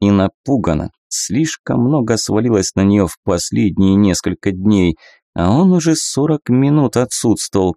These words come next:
как бы не накосячила и не высунула нос наружу посмотреть, куда он пропал. Рэм появился вовремя. Арану он поймал на лестнице уже на полпути к первому люку.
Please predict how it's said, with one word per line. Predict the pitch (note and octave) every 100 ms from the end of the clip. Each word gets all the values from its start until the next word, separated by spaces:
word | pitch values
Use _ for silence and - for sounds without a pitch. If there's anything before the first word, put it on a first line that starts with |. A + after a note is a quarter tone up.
| _
как | - A#2+
бы | A#2+ D3
не | C#3 C3+
накосячила | B2+ - F#2+ - C#3+ - G#2 F#2+ - _ -
и | G#2
не | A2+ G#2
высунула | F#2+ C3+ B2 A2 A2 G2+
нос | G2+ A2 D3 C3 -
наружу | A#2+ A#2 G2 F#2+ -
посмотреть, | G2+ - G#2 - B2 A2+ - -
куда | A2+ G#2+ G#2
он | F2 E2
пропал. | - A2 A#2 _ A2+ F#2 D#2 - _ _ _ _ _ _ _ _ _ _ _ _
Рэм | - G2 F3 A3 G#3
появился | - A2+ F2+ A2+ D3+ - C3
вовремя. | B2 F#2+ G2 E2 D#2+ C2+ D2 - _
Арану | D#2+ E2 C3+ B2 -
он | F#2+ E2+
поймал | - F2+ F2+ F2
на | E2 D#2+
лестнице | F2+ C3+ - G#2 - G2
уже | F#2+ A2
на | A#2+ F#2 -
полпути | - F#2+ - F2 - A#2+
к | C3+ -
первому | - G#2 F2+ F#2+ G#2+
люку. | G#2 E2 E2